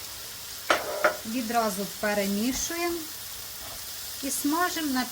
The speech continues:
до напівпрозорості. І ось цибулька у нас уже стає прозорою.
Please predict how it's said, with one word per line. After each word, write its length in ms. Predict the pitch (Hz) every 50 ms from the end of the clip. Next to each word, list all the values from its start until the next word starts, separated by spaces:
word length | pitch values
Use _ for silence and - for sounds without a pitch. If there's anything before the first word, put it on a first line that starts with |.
| - -
до 220 | 208 202 202 240 247
напівпрозорості. 1600 | 233 226 220 214 - - 294 339 339 - - - 269 262 254 214 202 196 190 185 175 170 175 170 - - - - - 180 180 180 180 170 - - - - - - - - - - - - - - - - - - - - - - - - - - - - -
І 60 | 349 359
ось 160 | 330 302 - - - -
цибулька 640 | 277 285 240 240 285 349 403 392 370 - 359 339 320
у 60 | 311
нас 300 | 294 294 311 339 349 339 - -
уже 420 | 302 285 254 254 247 302 311 320 320 - - - - - - - - - - - - - - - - - -
стає 300 | - 254 254 254 269 285
прозорою. 960 | - - 240 254 247 233 214 214 226 240 233 214 202 196 185 180 175 175 175